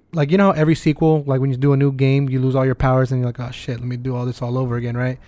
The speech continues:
With The Last of Us Two, they, they're taking that approach a little bit better. They're saying, "Okay, cool." They, Ellie's aged. People in the world have aged. So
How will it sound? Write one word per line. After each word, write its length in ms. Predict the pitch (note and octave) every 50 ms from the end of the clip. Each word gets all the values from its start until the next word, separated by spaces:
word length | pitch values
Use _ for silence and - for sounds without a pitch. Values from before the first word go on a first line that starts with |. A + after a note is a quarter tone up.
| - - - - - - - -
With 140 | - D#3 -
The 40 | D#3+
Last 200 | D#3 E3+ E3+ -
of 60 | D#3+ D#3
Us 120 | D3 -
Two, 220 | - F#3+ F3+ E3
they, 200 | D#3 D3 C#3+ D3
they're 220 | C#3+ C#3+ C#3+ C#3 C3+
taking 280 | - - E3 D#3 D#3+
that 100 | D3+ D3
approach 320 | C#3 B2+ - D#3+ D3+ - -
a 40 | C#3
little 120 | C#3 C#3+
bit 140 | C3+ C3 B2
better. 220 | C3 D#3 E3+ D#3+ D3+
They're 160 | C#3+ C#3+ C3
saying, 240 | - - C#3+ C#3 C#3
"Okay, 260 | C#3+ - E3 D3+ C#3+
cool." 360 | C#3 - - E3+ E3 D3 - - - - - - - - - - - - - - - - - - - _ - -
They, 680 | E3 D3+ C#3+ E3 F3 F3 E3+ E3+ E3 E3 C#3+ G#2 - - - - _ _ -
Ellie's 320 | F3 F3+ F#3 F3+ E3+ - -
aged. 440 | E3+ D3 C#3 C3 C3+ C#3+ D#3+ - - - - - - - - - - - - -
People 360 | - E3 D#3 E3+ E3+ E3 D#3+
in 60 | D#3
the 60 | D3+
world 220 | D3 D3 E3 E3 D3+
have 100 | D#3 -
aged. 520 | D3+ D#3 C#3 C3 C3 C#3 C#3 - - - -
So 440 | - - D#3 D3 C#3 C3+ B2+ C#3